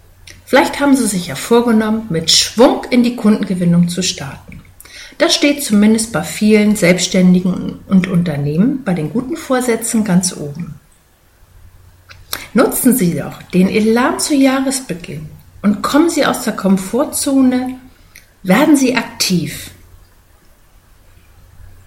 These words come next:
Gerade besch-, bereits bestehende Kundenkontakte wollen kontinuierlich gepflegt werden,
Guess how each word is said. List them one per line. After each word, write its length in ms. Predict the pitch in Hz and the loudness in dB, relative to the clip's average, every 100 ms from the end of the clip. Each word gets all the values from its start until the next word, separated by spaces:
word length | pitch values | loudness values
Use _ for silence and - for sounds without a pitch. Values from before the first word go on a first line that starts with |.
| _ _ - - _ _ - - - - | _ _ -20 -20 _ _ -20 -20 -18 -4
Gerade 460 | 185 208 294 269 | 0 2 4 2
besch-, 440 | 214 208 - 190 196 | 2 2 0 -2 -6
bereits 420 | 214 208 208 - | -2 -2 -2 -4
bestehende 600 | 190 180 - 269 370 370 | 0 0 2 0 0 -4
Kundenkontakte 1160 | - 302 302 240 190 185 170 180 170 165 165 | -2 -2 0 -4 -2 -2 -2 -6 -8 -8 -2
wollen 400 | 185 220 294 330 | 2 4 2 -2
kontinuierlich 920 | - 262 294 285 262 240 - 208 208 - | -2 2 2 2 0 0 0 -2 -2 -4
gepflegt 580 | 202 - 180 180 175 | -8 0 2 2 -2
werden, 400 | 156 143 143 143 | -10 -10 -10 -12